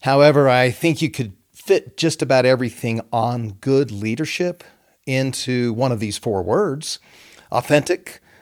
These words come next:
artful, effective, and excellent. I've had the honor of being in some kind of a leadership role for a number of companies and nonprofit organizations over the past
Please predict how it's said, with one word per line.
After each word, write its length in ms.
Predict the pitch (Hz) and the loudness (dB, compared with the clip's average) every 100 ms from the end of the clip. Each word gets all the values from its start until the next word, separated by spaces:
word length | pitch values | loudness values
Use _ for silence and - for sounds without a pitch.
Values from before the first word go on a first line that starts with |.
| _ - | _ 2
artful, 480 | 151 - 139 156 - _ _ _ _ | 2 2 0 -2 -8 _ _ _ _
effective, 760 | 127 - 170 - 113 110 - - _ _ _ _ _ _ - | -8 2 2 2 -4 -6 -10 -20 _ _ _ _ _ _ -4
and 140 | 123 | 2
excellent. 580 | 131 120 - - - - - - _ _ _ _ _ _ - | 2 2 -4 -14 -18 -20 -20 -20 _ _ _ _ _ _ 2
I've 140 | 170 | 6
had 160 | 170 156 | 6 6
the 140 | 143 | 6
honor 260 | 135 139 139 | 6 4 2
of 80 | 127 | 0
being 160 | 131 | 0
in 240 | 135 131 - | -2 -4 -10
some 320 | - - 156 156 | -10 0 0 2
kind 240 | 139 135 | 0 0
of 40 | |
a 40 | 117 | 0
leadership 600 | 117 143 131 - 117 - | 0 0 -2 -2 -4 -2
role 360 | 117 120 117 | 2 4 2
for 200 | 117 110 | 0 -4
a 60 | 101 | -2
number 320 | 110 175 139 | 0 0 2
of 80 | 110 | -2
companies 720 | - 139 113 92 107 120 - | -2 -4 -4 -6 -6 -8 -10
and 360 | 104 95 101 98 | -10 -8 -8 -10
nonprofit 580 | 110 120 135 139 185 110 | -6 -4 -2 -4 -2 -4
organizations 800 | 98 92 95 104 107 117 104 - | -6 -6 -6 -6 -6 -8 -10 -6
over 160 | 120 | -4
the 60 | 123 | -4
past 460 | 123 117 113 - | -2 -2 -2 -6